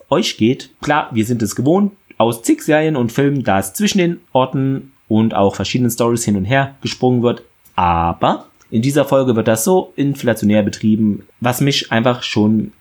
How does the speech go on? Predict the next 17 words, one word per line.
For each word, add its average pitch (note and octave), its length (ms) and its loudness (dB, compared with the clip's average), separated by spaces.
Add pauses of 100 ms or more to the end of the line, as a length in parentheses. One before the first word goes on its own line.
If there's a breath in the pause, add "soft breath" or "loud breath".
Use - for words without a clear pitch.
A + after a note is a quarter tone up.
(180)
sehr G2+ 300 2
aus F#2+ 100 -6
der F2+ 120 -4
Story C#3+ 400 2
gerissen C3+ 440 0
hat C3 300 -2
und G2+ 320 2
ich F#2 240 -6
auch - 260 -6
als D#2+ 260 -6
sehr E2+ 140 -4
störend A#2+ 460 -2 (240)
empfunden G2 560 0
habe. D2+ 320 -6 (120)
Nur A2 140 4
noch G2+ 220 0 (120)
hektisch. - 480 -2